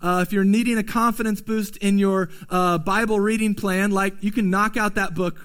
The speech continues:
right, like, this afternoon. You got it, all right? And so,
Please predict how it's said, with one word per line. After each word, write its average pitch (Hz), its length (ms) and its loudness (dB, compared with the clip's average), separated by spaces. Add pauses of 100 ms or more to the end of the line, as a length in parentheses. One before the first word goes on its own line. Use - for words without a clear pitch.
right, 190 340 -2 (160)
like, 175 220 0
this 190 240 0
afternoon. 175 580 -2
You 143 100 -4
got 170 260 0
it, - 140 -14
all 131 100 -2
right? 165 260 0 (580)
And 190 160 0
so, 214 280 2